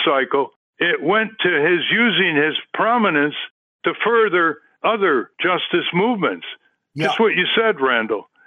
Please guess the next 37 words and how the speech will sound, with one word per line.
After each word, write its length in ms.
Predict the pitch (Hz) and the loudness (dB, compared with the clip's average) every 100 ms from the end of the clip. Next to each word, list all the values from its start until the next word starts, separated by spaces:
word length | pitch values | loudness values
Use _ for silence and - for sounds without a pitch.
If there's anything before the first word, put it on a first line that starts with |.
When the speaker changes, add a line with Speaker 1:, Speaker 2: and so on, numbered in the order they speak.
| _ | _
Speaker 1:
It's 120 | 147 139 | -4 -2
quite 220 | 233 214 | 0 2
a 60 | |
remarkable 840 | 180 175 175 214 220 202 165 165 - - - _ | 2 2 2 0 0 -2 2 2 0 -8 -20 _
persistence 720 | 185 - - 240 - 190 160 - - - _ - | -2 0 0 0 0 -4 -4 -10 -16 -20 _ -4
right 300 | 170 233 175 120 - | -2 0 -4 -8 -4
to 60 | |
the 140 | 170 180 | 0 2
end 180 | 202 185 | 2 0
of 120 | 170 | -2
his 120 | 139 | 0
life. 300 | 170 165 139 - - - - | 2 2 -2 -8 -20 -10 -2
He 60 | |
was 140 | 147 131 | 0 0
never 300 | 196 214 220 | -2 0 -2
jaded. 720 | 147 175 190 185 180 180 147 _ - | 0 0 2 2 2 -2 -8 _ -4
He 160 | 147 | -2
was 160 | 151 143 - | 0 0 0
resilient, 760 | 151 139 196 214 202 190 180 - _ _ | 0 2 0 0 0 0 -2 -10 _ _
had 220 | - 151 156 | -4 0 2
an 200 | 147 139 | 2 2
insatiable 880 | 147 143 - 208 202 196 165 175 | -2 0 0 0 0 -2 0 -2
curiosity. 920 | - 170 165 156 147 139 143 101 90 - _ - | 0 0 2 2 0 0 -2 -2 -6 -12 _ -4
Wouldn't 220 | 170 180 | -2 0
you 100 | 180 175 | -2 -2
think 180 | 202 - | -2 -2
that 220 | 196 160 | -2 0
was 200 | 170 151 - - - _ | 0 -2 -6 -18 -20 _
one 200 | 160 202 | -4 -2
of 100 | 196 | -2
his 100 | 151 135 165 | -2 -2 0
trademarks? 680 | 180 160 123 120 85 - - - _ - | 0 -2 -2 -2 -4 -8 -12 -12 _ -4
Speaker 2:
I 100 | 185 | -2
Speaker 1:
His 100 | 202 | 0
Speaker 2:
think 140 | 226 | 0
that 160 | 208 202 | 0 -2
Speaker 1:
versatility 800 | 165 196 196 214 202 165 151 147 | -2 -4 -2 0 2 2 0 -2